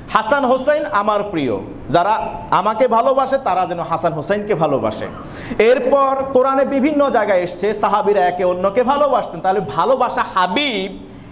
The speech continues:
এটা আম, জেনারেল, কিন্তু specific,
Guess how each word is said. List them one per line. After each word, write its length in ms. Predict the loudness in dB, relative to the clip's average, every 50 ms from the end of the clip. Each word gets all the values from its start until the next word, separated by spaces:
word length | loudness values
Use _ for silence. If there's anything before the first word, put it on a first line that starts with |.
| -4 -2
এটা 240 | 0 0 2 2 0
আম, 640 | 0 0 0 0 0 0 -2 -2 -4 -4 -8 -12 -8 -4
জেনারেল, 600 | -2 -2 0 0 -2 -4 -2 -2 -2 -2 -2 -4 -8 -10 -14 -14 -14 -6 -2
কিন্তু 320 | 0 0 0 0 0 0
specific, 680 | 0 -2 -2 2 4 4 4 4 4 2 0 0 -2